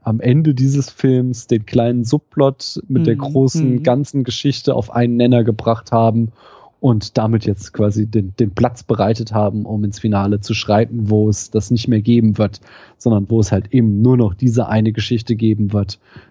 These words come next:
Speaker 1: wie, äh, kann Harry
Speaker 2: Ja.
Speaker 1: Voldemort besiegen.
Speaker 2: Und so frustrierend, wie ich das mit diesen Horcruxen fand, so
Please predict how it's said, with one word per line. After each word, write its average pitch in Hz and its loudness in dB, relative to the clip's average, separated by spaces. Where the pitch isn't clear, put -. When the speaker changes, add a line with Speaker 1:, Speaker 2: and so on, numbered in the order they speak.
Speaker 1:
wie, 110 2
äh, 113 -2
kann 95 -2
Harry 101 2
Speaker 2:
Ja. 120 -4
Speaker 1:
Voldemort 101 0
besiegen. 107 -4
Speaker 2:
Und 233 0
so 185 -2
frustrierend, 202 0
wie 220 0
ich 202 -2
das - 0
mit 196 0
diesen 170 0
Horcruxen 190 -4
fand, 202 0
so 185 -2